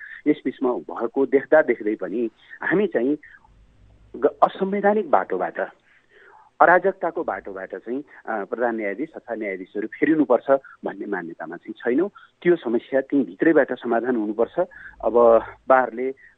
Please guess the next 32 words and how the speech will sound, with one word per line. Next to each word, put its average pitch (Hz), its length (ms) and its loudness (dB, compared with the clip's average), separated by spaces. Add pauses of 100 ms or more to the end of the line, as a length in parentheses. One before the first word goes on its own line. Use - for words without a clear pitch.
(260)
बारका 113 360 -6
कुनै 160 260 -4
कतिपय 123 460 -8
न्यायाधीश, 110 460 -8
के - 180 -6
अरे, 107 260 -2
म, 107 60 -8
वकिलहरू, 110 720 -4
वकिल 113 160 -8
साथीहरूलाई, 117 480 -2
कानुन 104 340 -4
व्यवसायीहरूलाई 123 540 2 (340)
कुनै 180 200 4
मान्छेको 127 360 0
अनुहार 110 340 -4
मन 113 200 -8
परेन 110 400 -2 (480)
अनि 120 200 -6 (340)
अर्को 147 200 4
मान्छे 127 280 -2
ल्याउनु 120 260 -2
पायो 113 300 0
भनेदेखि 107 300 -12
त 139 100 -6
फटाफट 135 460 -8
सेटिङ 143 480 2
हुन्थ्यो, 113 320 0 (320)
बेन्च 135 260 4
मैले 117 240 2
भने 92 220 -6
जस्तो 135 280 -4
बन्थ्यो, 135 360 0